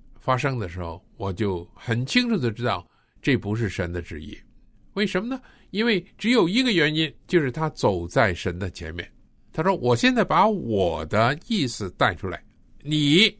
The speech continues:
要跟着我的意思做。假如你不医治好他，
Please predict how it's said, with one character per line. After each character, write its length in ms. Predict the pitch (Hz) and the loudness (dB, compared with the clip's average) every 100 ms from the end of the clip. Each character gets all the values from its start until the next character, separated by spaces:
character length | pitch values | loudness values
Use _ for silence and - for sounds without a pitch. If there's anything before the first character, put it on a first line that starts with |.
| - | -2
要 180 | 170 | 0
跟 220 | 147 226 254 | 2 0 0
着 100 | 147 | 0
我 140 | 85 | -2
的 100 | 92 | -2
意 160 | 120 113 | 0 0
思 180 | 98 | -2
做。 240 | 90 101 - - _ _ | -4 -6 -8 -20 _ _
假 160 | 180 | 4
如 160 | 165 240 | 4 4
你 180 | 262 156 | 0 0
不 140 | 190 | 0
医 220 | 214 262 | 0 2
治 200 | 285 269 | 2 2
好 240 | 151 98 85 | 0 -2 -4
他， 260 | 101 95 | -4 -6